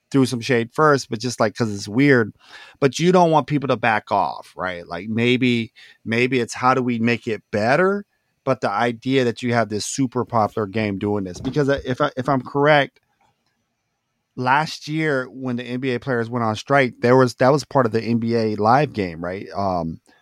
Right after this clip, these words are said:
right? Like, there was, um, there was something about Black Lives Matter on that, right? So you can do the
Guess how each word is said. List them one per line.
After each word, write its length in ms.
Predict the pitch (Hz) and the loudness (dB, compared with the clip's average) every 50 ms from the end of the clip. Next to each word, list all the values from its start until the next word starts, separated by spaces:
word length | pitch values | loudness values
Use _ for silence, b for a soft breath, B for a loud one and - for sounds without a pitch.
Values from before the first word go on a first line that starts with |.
| _ _ _ _ _ _ _ _ - | _ _ _ _ _ _ _ _ -4
right? 280 | 120 113 110 113 120 | -2 0 0 0 0
Like, 220 | - 110 107 95 - - | 0 0 0 -2 -2 -2
there 200 | 113 113 113 110 | 0 2 2 4
was, 280 | 110 110 107 101 - | 2 2 0 -2 -6
um, 760 | - - 107 104 101 98 92 87 87 87 82 78 71 - - _ _ _ _ _ _ _ | -4 -2 -2 0 0 0 -2 -2 -4 -6 -8 -10 -12 -18 -20 _ _ _ _ _ _ _
there 100 | - 120 120 | -2 -2 -2
was 100 | 110 - | -2 0
something 320 | - 139 131 123 131 117 | 2 2 2 2 0 -2
about 460 | 110 98 98 110 117 117 110 104 - _ _ _ _ _ _ _ _ _ _ - | -2 0 0 2 2 2 0 -2 -6 _ _ _ _ _ _ _ _ _ _ -4
Black 240 | - 131 113 113 - | 0 0 0 2 2
Lives 240 | 123 117 110 98 101 | 0 0 0 0 0
Matter 340 | 110 117 131 131 117 95 | 0 0 2 2 0 0
on 160 | 85 78 76 82 | -2 -4 -6 -8
that, 180 | 82 - - - _ | -14 -16 -18 -12 _
right? 200 | - 98 104 123 | -8 -8 -8 -8
So 140 | - - 127 | -6 -6 -4
you 160 | 117 120 131 | -2 -2 -2
can 380 | 127 - 147 165 180 160 123 98 | -2 0 2 2 2 2 2 0
do 240 | - 110 127 156 156 | -4 -4 -4 -4 -4
the 140 | 120 110 | -6 -8